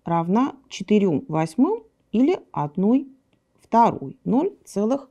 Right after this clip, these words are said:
пять десятых. Всё. Вот на этом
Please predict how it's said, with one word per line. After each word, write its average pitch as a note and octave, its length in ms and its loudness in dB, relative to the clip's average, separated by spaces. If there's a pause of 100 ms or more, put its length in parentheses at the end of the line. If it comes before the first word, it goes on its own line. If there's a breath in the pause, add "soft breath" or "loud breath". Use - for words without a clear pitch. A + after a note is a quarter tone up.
(180)
пять D#3+ 300 -4 (340)
десятых. - 420 -12 (600)
Всё. - 260 -8 (260)
Вот C#4+ 180 -8
на G3+ 140 -2
этом A3 240 -2